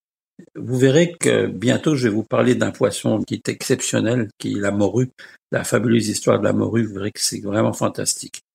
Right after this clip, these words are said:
Quand je dis que c'est un pollueur, bon, ça veut pas dire qu'il faut pas en manger, mais il faudrait peut-être en manger un peu plus modérément, puis, euh, laisser place aux poissons blancs, là, aux poissons sauvages,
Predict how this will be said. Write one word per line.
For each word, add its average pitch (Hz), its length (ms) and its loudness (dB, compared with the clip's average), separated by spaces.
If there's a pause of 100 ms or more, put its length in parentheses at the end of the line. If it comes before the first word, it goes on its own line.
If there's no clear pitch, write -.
(420)
Quand 180 160 4
je 165 80 2
dis 156 160 2
que - 40 0
c'est 139 220 2
un 131 80 4
pollueur, 127 500 4
bon, 117 160 2
ça 113 140 0
veut 104 140 0
pas 113 100 2
dire 110 120 2
qu'il - 60 -6
faut 113 120 2
pas 113 140 2
en 110 60 4
manger, 107 420 2
mais 110 160 2
il 101 60 -4
faudrait 113 320 -2
peut-être - 220 -4
en 117 80 0
manger 107 300 0
un 107 60 2
peu 101 120 -8
plus - 160 -4
modérément, 107 640 0
puis, 98 300 -8 (380)
euh, 104 280 0
laisser 107 360 0
place 113 320 2
aux 101 80 0
poissons 104 400 -2
blancs, 104 300 2
là, 104 180 -2
aux - 60 -8
poissons 95 400 -4
sauvages, 107 480 0